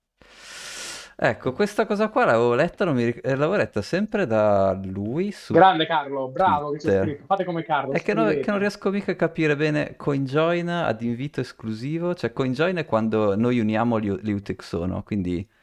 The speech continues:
Speaker 1: se io e te vogliamo fare due pagamenti, anche se non ci conosciamo, ci organizziamo un attimo e dividiamo gli,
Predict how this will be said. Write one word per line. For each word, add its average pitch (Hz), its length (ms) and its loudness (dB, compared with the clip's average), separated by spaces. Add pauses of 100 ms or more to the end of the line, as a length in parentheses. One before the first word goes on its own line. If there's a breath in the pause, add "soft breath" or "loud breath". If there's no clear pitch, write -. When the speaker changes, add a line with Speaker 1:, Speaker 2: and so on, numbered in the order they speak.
(360 soft breath)
Speaker 1:
se - 240 -2
io 104 300 2
e 127 60 0
te 131 160 4
vogliamo 107 320 0
fare 110 260 0
due 110 140 -2
pagamenti, 120 760 0
anche 104 260 0
se 101 140 -6
non 101 120 0
ci - 140 -10
conosciamo, 104 600 -2
ci - 100 -8
organizziamo 98 560 -2
un 135 80 0
attimo 107 560 -2 (540 soft breath)
e 95 340 2
dividiamo 107 760 2
gli, 98 440 -2